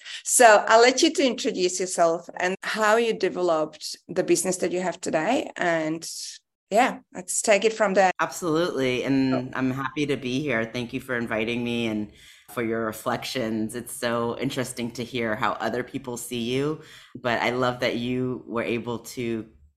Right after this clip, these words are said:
Speaker 2: really catch my free flowing, but also my fierceness. It's like that combination. I have such a deep devotion to my vision, to my desires,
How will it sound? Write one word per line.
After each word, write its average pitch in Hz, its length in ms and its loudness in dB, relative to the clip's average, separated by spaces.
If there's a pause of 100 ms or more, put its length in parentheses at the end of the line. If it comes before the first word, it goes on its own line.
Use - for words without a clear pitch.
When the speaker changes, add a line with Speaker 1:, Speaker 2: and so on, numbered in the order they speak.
(160)
Speaker 2:
really 135 260 0
catch 131 500 -2
my 113 140 -2
free 160 260 -2
flowing, 151 540 0
but 139 140 -4
also 123 340 -2
my 107 180 -2
fierceness. 160 840 -4
It's 139 220 -6
like 127 280 -2
that 110 200 0
combination. 123 800 -2
I 120 80 -4
have 117 320 -8
such - 560 -8 (500)
a 110 40 -8
deep 117 500 -8 (240)
devotion 107 1000 -6 (460)
to 107 760 -4
my 104 180 -6
vision, 120 1000 -2
to 107 200 -8
my 101 160 -6
desires, 110 1080 -2